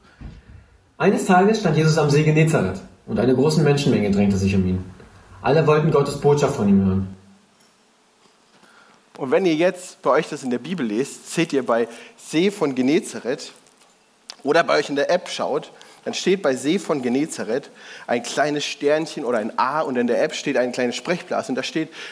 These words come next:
Speaker 2: der See von Genezareth heißt auch der See von Galiläa. Euer erster kleiner Insider-Happen. Weiß nicht, was ihr damit anfangen könnt, aber jetzt wisst ihr, der See von Galiläa und Gal-, Genezareth sind dieselben Sees. Merkt euch das.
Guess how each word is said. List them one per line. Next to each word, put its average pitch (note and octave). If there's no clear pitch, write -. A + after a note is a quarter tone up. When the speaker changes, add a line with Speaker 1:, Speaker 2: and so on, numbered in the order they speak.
Speaker 2:
der A#2
See D#3+
von C#3+
Genezareth D3
heißt C#3+
auch C#3+
der B2
See B2
von B2
Galiläa. G#2+
Euer G#2+
erster C#3
kleiner B2+
Insider-Happen. E3+
Weiß C#3+
nicht, C#3+
was D#3
ihr C#3+
damit C#3
anfangen F#3
könnt, F#3+
aber F3
jetzt F3
wisst F#3+
ihr, F3
der C#3
See D#3
von D3
Galiläa F3+
und D3+
Gal-, E3
Genezareth C#3
sind C#3
dieselben C3+
Sees. G#2
Merkt A#2
euch -
das. -